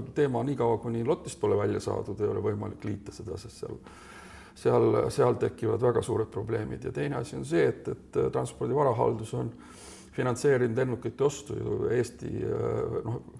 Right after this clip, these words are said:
võlakirjadega, mis on siis Eesti finantsasutuste, äh, poolt ostetud või soetatud ja nende tingimused ei luba niisugust asja, sest ükski lennu-, ükski pank või,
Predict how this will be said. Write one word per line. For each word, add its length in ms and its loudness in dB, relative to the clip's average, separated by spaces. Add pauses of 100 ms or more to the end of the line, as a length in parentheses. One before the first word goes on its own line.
(160)
võlakirjadega, 760 6
mis 280 -10
on 160 -6
siis 220 -8
Eesti 260 -6
finantsasutuste, 800 -2 (720)
äh, 220 4 (100)
poolt 260 8
ostetud 500 6
või 80 0
soetatud 680 2
ja 200 -2
nende 280 -4
tingimused 540 -6
ei 60 0
luba 200 0
niisugust 360 -8
asja, 240 -8
sest 240 -12
ükski 280 -4
lennu-, 300 2 (340)
ükski 300 -2
pank 460 2
või, 180 6